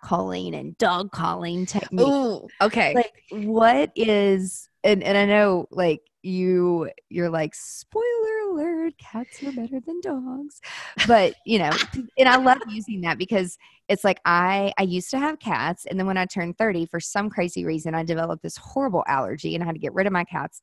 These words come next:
Speaker 1: Thankfully, I wasn't, like, as close to them as I am my dogs. And so, you know, then I go on this search for, like, hypoallergenic dogs and,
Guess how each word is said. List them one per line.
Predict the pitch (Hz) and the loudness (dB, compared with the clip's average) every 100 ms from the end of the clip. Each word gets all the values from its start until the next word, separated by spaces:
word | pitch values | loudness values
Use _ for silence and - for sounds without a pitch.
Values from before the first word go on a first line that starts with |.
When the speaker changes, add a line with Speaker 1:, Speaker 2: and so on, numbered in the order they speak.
| - | -6
Speaker 1:
Thankfully, | 233 247 233 240 | -4 -2 -4 -2
I | 170 | 0
wasn't, | 170 170 165 | 0 -2 -4
like, | 165 160 - _ _ _ - | -4 -4 -8 _ _ _ -2
as | 165 175 - | 0 0 -2
close | - 165 165 - | -4 0 0 0
to | 226 | -2
them | 254 294 | -2 -2
as | 233 170 | -2 -2
I | 170 | -2
am | 165 160 | -2 -4
my | 151 | -4
dogs. | 139 - 165 269 415 - - - - - _ | -2 -2 0 -2 -2 -12 -18 -20 -20 -20 _
And | 196 196 | -2 -2
so, | 190 196 180 175 165 - | -2 0 4 4 2 0
you | 185 | -2
know, | 165 | -2
then | 175 170 | 0 -2
I | |
go | 170 165 | 0 0
on | 160 | 0
this | 165 - | -4 -6
search | 165 151 - | -4 -4 -4
for, | 151 | -2
like, | 156 135 _ _ _ - | -2 -2 _ _ _ -8
hypoallergenic | 160 165 170 165 165 156 - 160 165 165 143 160 160 156 160 | -6 -4 0 2 2 0 0 0 0 -2 -2 -2 0 -4 -4
dogs | 160 143 135 135 151 170 - | 0 2 2 0 0 -4 -6
and, | 151 156 160 | -6 -6 -10